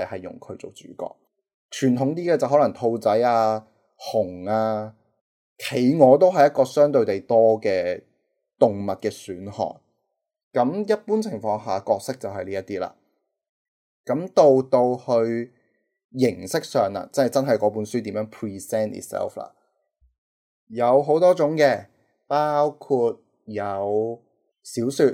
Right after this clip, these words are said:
即係真係好多字，間中有一啲圖，噉就 illustrated novels 啦，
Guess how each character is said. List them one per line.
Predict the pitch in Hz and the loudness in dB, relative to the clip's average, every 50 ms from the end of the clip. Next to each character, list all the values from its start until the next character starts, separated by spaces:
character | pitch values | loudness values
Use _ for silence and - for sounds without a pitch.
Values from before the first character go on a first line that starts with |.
| - _ _ _ _ _ _ _ - | 0 _ _ _ _ _ _ _ -4
即 | - | -4
係 | 131 127 143 113 107 | -2 0 -2 -2 -2
真 | - 120 120 | 0 -2 -2
係 | 143 120 101 | -2 -4 -4
好 | - 107 95 | -4 -6 0
多 | - 110 110 107 | 4 4 4 4
字， | 107 - - 98 92 92 92 - _ _ _ | 2 -4 -12 -14 -14 -16 -18 -20 _ _ _
間 | - 110 104 113 117 117 | -2 -2 0 -2 -2 -2
中 | 113 - 131 131 135 127 | -2 -2 -2 0 0 0
有 | 113 95 101 | 0 0 2
一 | 107 110 | 0 0
啲 | 110 - 123 127 | 0 -4 -6 -8
圖， | - - - - - - - _ - | -8 -10 -8 -8 -8 -8 -10 _ -10
噉 | - 98 101 | -10 -8 -6
就 | 110 104 92 95 92 - | -6 -6 -6 -6 -8 -6
illustrated | - 120 123 113 117 110 - - - 113 104 107 - - - | -4 -2 -2 -2 -2 -4 -6 -8 -6 -4 -4 -4 -6 -10 -8
novels | 101 101 98 98 101 - - - - 101 | -6 -4 -4 -4 -6 -10 -14 -14 -12 -10
啦， | 98 98 95 95 | -10 -10 -12 -16